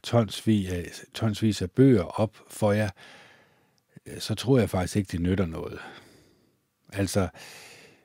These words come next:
er, er det nytteløst, det her, Kenneth? Er det en op ad bakkekamp,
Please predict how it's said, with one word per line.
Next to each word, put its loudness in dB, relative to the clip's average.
er, -4
er -2
det 2
nytteløst, 2
det -4
her, -4
Kenneth? -10
Er 0
det 2
en 2
op -6
ad -2
bakkekamp, -2